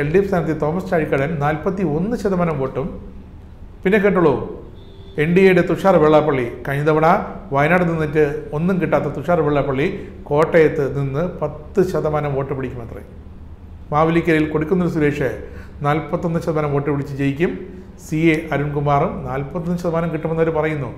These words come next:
ബൈജു കലാശാല പിടിക്കുന്നത് പതിനാറ് ശതമാനം വോട്ടത്രേ. ബി ഡി എസിൻ്റെ സ്ഥാനാർത്ഥിയാണ്. വടകരയിൽ കെ കെ ശൈലജ നാൽപത്തൊന്ന് ശതമാനം വോട്ട് പിടിക്കും. ഷാഫി പറമ്പിൽ മുപ്പത്തഞ്ച് ശതമാനം മാത്രമേ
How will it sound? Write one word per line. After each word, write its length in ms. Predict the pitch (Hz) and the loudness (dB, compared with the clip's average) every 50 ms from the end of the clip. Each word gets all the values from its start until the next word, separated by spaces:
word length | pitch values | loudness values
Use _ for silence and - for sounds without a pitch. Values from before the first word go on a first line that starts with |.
| - - - - - - - - - - 151 | -14 -18 -18 -18 -18 -20 -20 -16 -4 4 6
ബൈജു 220 | 165 190 196 240 233 - | 6 8 8 6 4 4
കലാശാല 400 | 214 202 202 190 196 202 190 185 170 | 6 6 6 6 6 4 4 4 2
പിടിക്കുന്നത് 400 | 160 160 151 160 147 147 151 180 175 - | 2 0 0 -2 -2 -2 -2 -2 0 0
പതിനാറ് 420 | 139 139 139 165 180 185 202 214 208 202 | -2 -2 -2 0 0 2 2 2 2 0
ശതമാനം 320 | 208 196 185 185 185 180 160 | -2 -2 0 0 0 0 0
വോട്ടത്രേ. 380 | 151 156 156 156 151 147 127 113 - - - - - - - - - - - - - - | 0 -2 -2 -2 -4 -4 -6 -8 -8 -12 -16 -18 -18 -18 -18 -18 -18 -20 -20 -16 -10 -4
ബി 80 | 135 135 143 | -2 -2 0
ഡി 60 | 156 165 170 | 2 2 0
എസിൻ്റെ 220 | 160 165 175 165 151 | 0 0 -4 -4 -2
സ്ഥാനാർത്ഥിയാണ്. 520 | - 160 165 175 175 180 202 175 - - - - - - - - - - - - - - - - | -2 0 0 0 0 -2 -4 -4 -6 -8 -12 -14 -16 -16 -16 -16 -16 -16 -16 -16 -16 -14 -6 0
വടകരയിൽ 480 | 143 151 160 175 175 180 175 175 170 165 165 - | 0 2 4 4 4 4 4 4 4 2 2 -2
കെ 80 | 165 160 165 | -2 0 0
കെ 80 | 185 175 180 | 0 0 2
ശൈലജ 280 | 175 160 151 156 151 147 139 156 - - - - - - - - - - | 2 2 2 4 4 4 4 4 2 0 -6 -12 -14 -16 -16 -12 -6 -2
നാൽപത്തൊന്ന് 540 | 147 151 160 156 - 190 180 185 185 175 175 170 | 0 0 0 -2 -2 -4 -4 -2 0 0 0 2
ശതമാനം 300 | 170 165 165 165 160 156 139 | 2 0 2 2 0 0 0
വോട്ട് 180 | 147 147 143 156 | 0 0 0 0
പിടിക്കും. 280 | 151 147 139 139 165 202 240 - - - - - - - | -2 -2 -2 -2 -2 -4 -4 -6 -10 -14 -14 -16 -10 -4
ഷാഫി 280 | - 160 160 165 - 196 170 185 | 0 0 0 0 0 -2 0 2
പറമ്പിൽ 300 | 180 165 151 147 139 131 139 143 | 2 2 2 0 0 -2 -2 -4
മുപ്പത്തഞ്ച് 520 | 143 143 - 196 185 190 - 175 170 170 - | -4 -4 -2 -2 -2 0 0 -2 -2 -2 0
ശതമാനം 300 | 170 151 147 151 147 143 143 | 0 0 0 0 -2 0 -2
മാത്രമേ 280 | 143 143 143 165 156 | -2 -2 -2 -2 -4